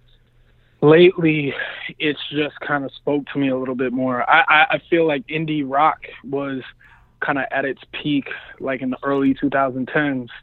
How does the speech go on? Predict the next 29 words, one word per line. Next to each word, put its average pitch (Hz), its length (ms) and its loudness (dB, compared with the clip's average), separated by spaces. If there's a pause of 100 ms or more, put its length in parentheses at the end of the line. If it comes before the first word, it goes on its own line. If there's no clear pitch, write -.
(320)
kinda 170 220 4
when 160 180 2
I 143 100 0
first 147 240 2
came 135 200 0
out, 147 220 0 (380)
and 123 80 -10
I - 20 -10
was - 100 -14 (260)
super 165 280 4
heavily 135 600 0
influenced 127 540 -4
by 104 220 0
it, - 140 -6 (600)
you 135 100 6
know, 127 260 6
um, 131 320 6
'cause - 200 2
it 151 60 10
was 147 140 8
all 143 200 6
I 135 120 6
was 131 120 -4
listening 131 500 -2
to. 123 260 -2 (600)
And, 135 260 0
uh, 131 380 4
in 139 140 4
my, 151 260 6